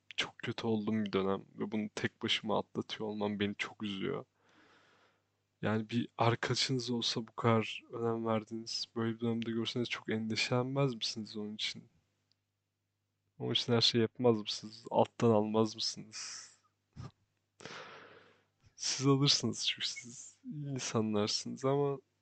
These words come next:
beni almıyorlar şu an. Ne altta alıyorlar ne ilgileniyorlar. Dedim ya yani, çocuk arkadaşımı aradım resmen ve telefonuma herhangi bir dönüş olmadı yani. Sadece bir şey soracaktım ki saat şu an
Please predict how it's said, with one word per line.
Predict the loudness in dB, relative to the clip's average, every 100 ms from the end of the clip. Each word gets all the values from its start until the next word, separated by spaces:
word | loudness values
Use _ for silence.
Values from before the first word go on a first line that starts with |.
| _ _
beni | 0 4
almıyorlar | 4 4 4 2 4 4 4 4 0
şu | -2 -2
an. | -2 -2 -8 -8
Ne | -2
altta | 2 2 0 0
alıyorlar | 2 4 4 4 4
ne | 2
ilgileniyorlar. | 0 0 0 0 2 0 2
Dedim | 2 0 -2
ya | 0
yani, | 0 -2 -6 -18 _
çocuk | -6 -4 -6 -2
arkadaşımı | -2 0 0 0 0 4
aradım | 4 4 0
resmen | -4 -4 -2 0 2
ve | 0 -2 _ _ _ _ _
telefonuma | -2 -2 -2 -4 0
herhangi | 4 4 2
bir | -4
dönüş | 0 4 4
olmadı | 2 -2 -4 2 4
yani. | 4 2 -4 _ _ _ _ -20 -20 -20 _ _ _ _ _
Sadece | -4 2 2 2
bir | 0
şey | -2 -4
soracaktım | -2 -2 0 -2 -4 -10 -10
ki | -8
saat | -4 0 2 2
şu | 4 4
an | 2